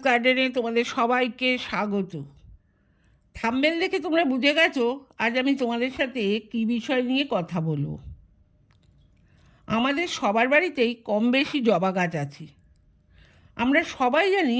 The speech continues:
শীতকালে জবা গাছ ডরমেন্সিতে থাকে, কোনো ফুল দেয় না।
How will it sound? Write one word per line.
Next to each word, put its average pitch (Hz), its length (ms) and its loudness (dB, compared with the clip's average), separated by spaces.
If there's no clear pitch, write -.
শীতকালে 277 580 -2
জবা 233 280 2
গাছ 240 320 0
ডরমেন্সিতে 202 760 2
থাকে, 143 340 -8
কোনো 285 260 2
ফুল 202 280 0
দেয় 165 240 2
না। 131 120 -4